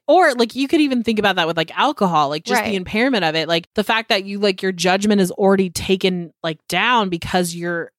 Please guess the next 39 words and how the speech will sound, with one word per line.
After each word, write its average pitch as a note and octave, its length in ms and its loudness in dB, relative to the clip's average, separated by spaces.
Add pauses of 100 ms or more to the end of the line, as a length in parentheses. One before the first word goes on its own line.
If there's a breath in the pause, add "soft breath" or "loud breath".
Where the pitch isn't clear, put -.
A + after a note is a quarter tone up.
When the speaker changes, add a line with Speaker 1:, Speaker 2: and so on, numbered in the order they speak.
Speaker 1:
inebriated E3+ 720 0
of, D3+ 220 -6
in D#3+ 160 -6
some D#3+ 280 -8 (120)
aspect, D#3+ 580 -4 (180)
and G3 140 2
you G3 80 0
take A3+ 220 -2
that G#3 160 2
into F#3+ 180 -2
account G3 320 -2
with F#3 120 -4
the F#3+ 60 -2
fact F#3+ 260 -4
that A3 180 -2
part A#3 180 0
of G#3+ 60 -2
his A3 120 2
brain G3+ 200 0
is E3+ 160 -6
damaged. F#3+ 680 0 (140)
And G#3+ 180 2
so, A3+ 220 2
like, G#3 300 0
he's E4+ 320 0
operating A3 720 0
on, F3 440 -2
like, D#3+ 580 -2 (100)
very A3+ 340 2
primal, F#3 720 -2
like, D3 320 -4 (200)
Speaker 2:
Mm-hmm. F3 600 -14 (120)
Speaker 1:
he's C#4+ 160 0
not E4 180 -2
thinking E4 300 -2
like B3 140 2
someone A#3+ 260 0
who A#3 220 2
is G3+ 160 -8